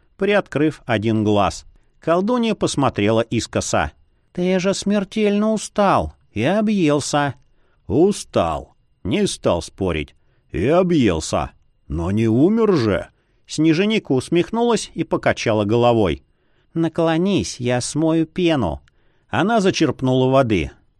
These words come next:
«Погоди», остановил Яр. «Так толку не будет». Он ухватился за края, поднялся и выпрямился во весь рост. Струи бежали по обнажённому телу. От кожи поднимался пар.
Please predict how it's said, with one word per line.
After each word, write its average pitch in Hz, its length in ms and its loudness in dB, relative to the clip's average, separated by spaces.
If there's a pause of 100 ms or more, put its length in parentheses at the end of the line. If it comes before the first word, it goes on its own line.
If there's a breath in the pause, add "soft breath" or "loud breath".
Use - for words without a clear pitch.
(140)
«Погоди», 131 720 2 (360)
остановил 120 640 0
Яр. 113 320 2 (260)
«Так 151 420 2
толку 147 480 0
не 143 160 2
будет». 104 460 0 (240)
Он 208 180 0
ухватился 190 580 2
за 139 140 0
края, 175 540 2 (120)
поднялся 185 840 0
и 139 120 -2
выпрямился 143 680 0
во 127 140 4
весь 113 240 0
рост. 120 400 0 (260)
Струи 226 440 2
бежали 147 420 4
по 117 160 0
обнажённому 143 680 2
телу. 104 480 0 (260)
От 101 220 -4
кожи 214 540 0 (160)
поднимался 175 720 0
пар. 85 380 0